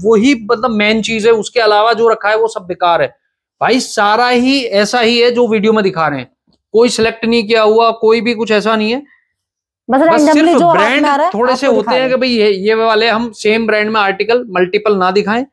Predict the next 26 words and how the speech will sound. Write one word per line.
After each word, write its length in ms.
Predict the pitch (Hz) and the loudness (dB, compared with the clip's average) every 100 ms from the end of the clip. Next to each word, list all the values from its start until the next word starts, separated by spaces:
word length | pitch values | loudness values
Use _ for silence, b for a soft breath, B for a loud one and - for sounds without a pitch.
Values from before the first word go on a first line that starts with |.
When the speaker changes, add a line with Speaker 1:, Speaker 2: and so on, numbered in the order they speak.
| _ _ _ _ _ _ _ _ | _ _ _ _ _ _ _ _
Speaker 1:
तो 240 | 160 160 147 | -2 -2 0
वो 160 | 202 | 0
थोड़ा 260 | 214 214 208 | 0 0 2
सा 80 | 208 | 2
हो 160 | 175 | 2
जाता 260 | 156 120 120 | 2 0 -2
है 60 | |
भाई। 120 | 117 131 | -4 -4
बाकी 320 | 160 165 208 | -4 -4 -4
कलर 300 | 196 196 214 | 0 2 2
डिजाइन 320 | 196 196 202 | 0 -2 -2
आप 180 | 196 180 | -4 -4
चेक 200 | 190 - | -10 -4
कर 80 | 170 | -2
ही 100 | 185 | -2
सकते 280 | 180 - 185 | -6 -6 -2
हो 60 | |
भाई, 100 | 202 | -2
बहुत 380 | 175 151 147 180 | -2 -4 -2 -2
सारे 240 | 175 170 175 | 0 0 0
मिलेंगे, 360 | 165 165 202 - b _ _ | -2 -4 -8 -16 b _ _
बहुत 200 | 135 180 | -2 0
ही 60 | 214 | 0
शानदार, 380 | - 160 170 180 | -2 0 0 0
शानदार 360 | 180 175 180 | -2 -2 0
वैरायटी, 520 | 165 156 156 160 226 | 2 2 0 -2 -8